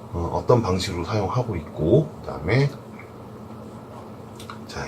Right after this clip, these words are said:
이제 모양은 대충 뭐 이런 식이고, 이런 형태도 있고, 뭐 이렇게 나와 있죠. 블랙 뮤러니까 이건 흑경인 거죠. 뭐, 그리고 나서,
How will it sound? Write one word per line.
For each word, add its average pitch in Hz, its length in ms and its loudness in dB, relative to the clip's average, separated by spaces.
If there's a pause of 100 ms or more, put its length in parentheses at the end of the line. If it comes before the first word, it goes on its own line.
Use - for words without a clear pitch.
이제 85 140 -2
모양은 87 540 6
대충 - 260 0
뭐 117 160 4
이런 117 200 8
식이고, 80 560 -4 (460)
이런 82 240 4
형태도 117 400 0
있고, 82 540 0 (120)
뭐 - 160 -6
이렇게 92 240 -4
나와 87 240 4
있죠. - 400 0 (680)
블랙 117 160 10
뮤러니까 80 340 2
이건 73 180 0
흑경인 127 400 4
거죠. 73 260 2
뭐, - 380 -6
그리고 76 320 -4
나서, 107 400 0